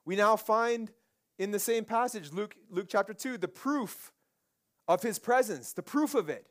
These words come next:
It's real. And the angel continues to say to the shepherds, verse twelve,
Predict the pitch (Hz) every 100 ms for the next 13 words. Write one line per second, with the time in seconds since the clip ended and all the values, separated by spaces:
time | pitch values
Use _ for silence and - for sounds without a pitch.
0 | _ _ _ _ _ _ _ _ _ 185
1 | - 175 277 269 156 92 - _ _ -
2 | 180 196 226 220 226 226 202 233 226 202
3 | - 247 233 131 - 170 170 226 233 170
4 | 131 107 170 175 - 233 196 110